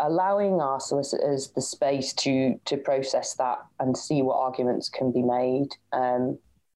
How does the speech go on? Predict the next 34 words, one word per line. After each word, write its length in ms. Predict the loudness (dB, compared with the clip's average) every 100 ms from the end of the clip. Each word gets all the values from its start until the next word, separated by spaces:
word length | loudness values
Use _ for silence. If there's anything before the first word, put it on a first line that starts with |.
| _
I 80 | -6
hope 420 | -2 -2 -2 -4 -16 -6
for 100 | -6 -6 -6
his 240 | -4 -4 0
sake 280 | 0 0 -2
and 100 | -2
the 60 | -2
family 400 | -2 -2 0 0
that, 200 | -2 -6 _
that, 220 | -4 -4 _
that 220 | -4 -2
things 240 | -2 -4 -4
turn 300 | -2 0 0
out 260 | -2 -4 -4
okay, 460 | -4 0 0 2 0
but 180 | -2 -2 -12 -16 -14 -10 -2
I 140 | 0
am 200 | 2 0
aware 360 | 0 2 2 2
that 100 | 0
also 400 | -2 -2 0 2
there 200 | 2 2
are 160 | 0 -4
complicating 720 | -4 -2 -4 -2 -2 -2 -4 -6
factors, 800 | -8 -8 -8 -2 -2 -2 -8 -20 _ _
uh, 280 | -2 0 0 -4 _ -6
which 480 | -4 -4 -8 -10 -4
are 80 | 0
not 560 | 2 0 -2 -6 -10 -10 _
around 380 | -2 0 0 -2
cannabis, 600 | -2 -2 0 0 0 -4 -8 -14 _ -20 _ _ -20 -20 -20 _ -18 -4
uh, 440 | 0 2 2 0 -2
that 160 | -4 -4
could 420 | -4 0 0 -2